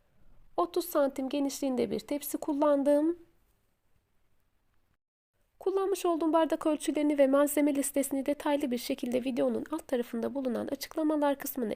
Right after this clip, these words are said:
ekleyeceğim. Oradan da bakıp faydalanabilirsiniz.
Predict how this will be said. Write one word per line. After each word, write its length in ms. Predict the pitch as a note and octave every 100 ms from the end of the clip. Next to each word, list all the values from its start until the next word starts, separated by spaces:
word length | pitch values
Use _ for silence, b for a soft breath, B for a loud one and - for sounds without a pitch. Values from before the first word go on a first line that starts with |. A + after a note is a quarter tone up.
| -
ekleyeceğim. 580 | C#4 A3 G#3+ G3+ A3 - b b b b
Oradan 400 | E4+ E4 A3 -
da 100 | G#3
bakıp 240 | B3 C#4 A#3
faydalanabilirsiniz. 1400 | - C4 G#3+ G#3 G3 G#3+ C#4 C#4+ - G#3+ A#3+ F4 -